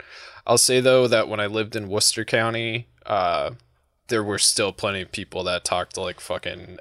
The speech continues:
assholes from Worcester, so it's not, it's not totally dead. There's, there, there is very insular communities that, uh, maintain their accents. One second. Devin, you're being so loud.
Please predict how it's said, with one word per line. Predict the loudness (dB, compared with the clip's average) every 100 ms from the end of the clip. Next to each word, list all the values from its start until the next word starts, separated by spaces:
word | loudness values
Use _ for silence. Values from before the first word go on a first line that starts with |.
| -4
assholes | 0 0 0 -4
from | -4
Worcester, | -2 0 2 0
so | 2 2 2 0 -2 -6 _ -20 -20 -18 -2
it's | 2
not, | 2 2
it's | 2 4
not | 4
totally | 4 4 6
dead. | 4 2 -4 _
There's, | -2 0 0
there, | 2 4
there | 4 4 4
is | 4
very | 4 6 4
insular | 2 2 2 4 2 2
communities | -2 -6 -4 -4 -6 -6 0 2
that, | 2 0 -2 -4
uh, | -4 -2 -2 -6 -8
maintain | -8 -6 -4 -4
their | -4
accents. | -4 -4 -4 -4
One | -4
second. | -2 -2 -6
Devin, | -4 -4 -4
you're | -6
being | -8 -8
so | -10 -4 -2
loud. | -2 0 0 0 -4